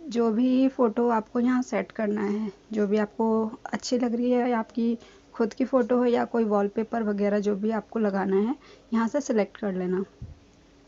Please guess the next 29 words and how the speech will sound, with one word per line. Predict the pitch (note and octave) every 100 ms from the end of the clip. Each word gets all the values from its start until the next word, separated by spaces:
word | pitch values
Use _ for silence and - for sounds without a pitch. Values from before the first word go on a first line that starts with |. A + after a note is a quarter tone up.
| - - -
तो | G3+ G3
मैंने | G3+ G#3
ये | G3+ G#3+
select | A#3+ A#3+ B3 -
किया। | B3 A#3+ - - - - -
यहाँ | A#3 A3
पे | A3+
आपको | A3 - A#3+
ऊपर | G#3+ C4 D4 -
right | G#3 G3+ G3+
का | - B3+
icon | A3+ A3 B3
दिख | A#3+ B3
रहा | B3+
है, | B3
वहाँ | A#3 A3+
आप | - - C4 - - - -
ओके | A3+ B3+
करेंगे। | B3+ A3+ A3 A#3 C#4+ - _ - _ - _ - - - - A3+
ओके | A3+ B3+
करने | B3 B3
के | A#3 A#3+
बाद | G#3 A3+ D#4 - - - -
थोड़ा | B3 B3+
सा | B3+
यहाँ | B3+ C#4
time | A#3 A3+ B3
लेता | B3+ B3 A#3+
है। | B3+